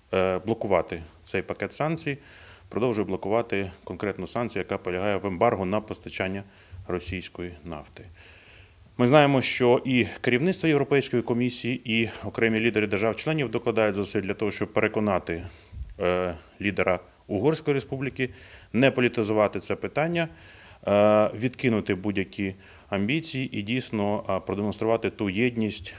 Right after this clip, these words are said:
якою пишається Європейський Союз. На жаль, від Угорщини чуємо поки що спекуляції щодо тих чи інших витрат, які Угорщина змушена буде понести для того, щоб,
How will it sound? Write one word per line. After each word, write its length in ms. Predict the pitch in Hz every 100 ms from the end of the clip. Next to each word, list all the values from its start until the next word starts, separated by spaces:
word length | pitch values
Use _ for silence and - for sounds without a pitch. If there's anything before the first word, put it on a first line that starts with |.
| -
якою 480 | 92 - 107 101 95 -
пишається 580 | 95 - 95 92 98 87 87
Європейський 520 | 92 92 98 90 92
Союз. 380 | - 80 78 - - - - - 98
На 60 | 101
жаль, 160 | 131
від 140 | 120 110
Угорщини 540 | 104 143 - 110 101
чуємо 360 | - 113 107 101
поки 260 | 107 107
що 340 | 104 - 95 92 - - - -
спекуляції 800 | - - 110 107 104 98 - 98
щодо 260 | - 98 95
тих 220 | - 95
чи 160 | - 101
інших 500 | 95 - 92 - - _ _ -
витрат, 580 | 98 117 - 139 160 - - -
які 280 | 95 110 113
Угорщина 760 | 104 98 110 - 107 104 98 -
змушена 400 | 104 101 113 104
буде 220 | 95 101
понести 640 | 101 107 107 101 - 104 98
для 140 | 101
того, 280 | 101 104 92
щоб, 180 | -